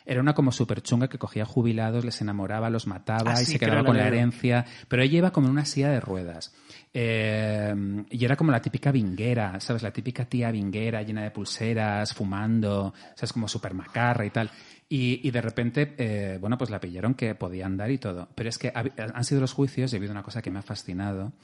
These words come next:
Speaker 1: que es que, bueno, ella mató a, a un tío, eh, y dice, le preguntan en el juicio, mm, "¿por qué llevabas, eh, mm,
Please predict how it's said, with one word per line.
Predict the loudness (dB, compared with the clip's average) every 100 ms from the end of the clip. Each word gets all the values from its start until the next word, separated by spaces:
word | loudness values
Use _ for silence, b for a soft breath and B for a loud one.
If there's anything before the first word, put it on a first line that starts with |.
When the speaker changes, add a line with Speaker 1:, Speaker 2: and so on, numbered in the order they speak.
| B B B B
Speaker 1:
que | -8
es | -4
que, | -2 -2 -2
bueno, | -4
ella | -4 -4
mató | -6 -6 -6 -6 -4
a, | -4 -4 -4 -8 -10 -12
a | -10
un | -6 -6
tío, | -2 0 0 -4 -12 _ _ _ _ -14 -8 -2
eh, | 2 2 0
y | 2
dice, | 0 0 -2 -2 -2 -4 -8 b b b
le | -2
preguntan | 0 0 -2 -4 -4
en | -4 -4 -4
el |
juicio, | -4 -8 -6 -10 -10 b b b b
mm, | -2 0 0 2
"¿por | 0 2
qué | 0
llevabas, | 2 2 2 2 4 4 4 2 0 -6 _
eh, | -4 -2 0 0 0 0 -2 -4 -6 -12 _ _ _ -4
mm, | 0 2 0